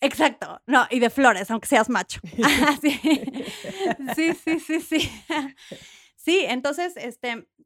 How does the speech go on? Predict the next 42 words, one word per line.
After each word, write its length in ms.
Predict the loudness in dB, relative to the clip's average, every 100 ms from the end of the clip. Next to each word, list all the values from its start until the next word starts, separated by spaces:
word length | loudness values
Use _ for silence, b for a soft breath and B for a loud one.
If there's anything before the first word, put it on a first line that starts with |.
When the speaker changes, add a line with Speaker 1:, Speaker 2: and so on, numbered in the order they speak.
| -2
Speaker 1:
a-, 340 | 2 2 0 -2
a-, 140 | 0
me 120 | 0
gusta 200 | 0 -2
decirle 200 | -2 0
a 40 | 0
la 100 | 0
gente, 300 | -4 -8 -6
¿no? 200 | -4 0
Hay 140 | 0
que 120 | 0
irnos 180 | 0 0
poniendo 360 | 0 -2 2 2
a 60 | 2
la 200 | 0 0
par, 400 | 2 2 -4 _ _ _ _ _ _
si 200 | -14 -8
no 140 | -4 -4
es 140 | -6
que 200 | -2 0 0
hasta 300 | -2 -6 -4
un 100 | -2
poquito 360 | -2 -6 0 2
abajo 300 | 4 2 -2
de 100 | -2
ellos 260 | -2 -4
para 320 | -2 -2 -2 -4
poder, 500 | -8 0 2 0 -4 _
eh, 280 | -6 -6 -6
tener 240 | -6 -6 -6
esta 200 | -6 -6
comunicación 520 | -6 -8 -8 -6 -4
intuitiva 480 | -4 -6 -6 -6 -6
con 180 | -4
ellos, 300 | -2 -4 -8
para 200 | -12 -12 -10
poder 360 | -10 -6 -6
ser 300 | -4 -6 -6 b b b
lo 100 | 0
suficientemente 720 | 0 -2 -4 -4 -2 -2 -4 -4
humildes 720 | -2 -4 -4 -4 -6 -8 -14
y, 380 | -8 -8 -8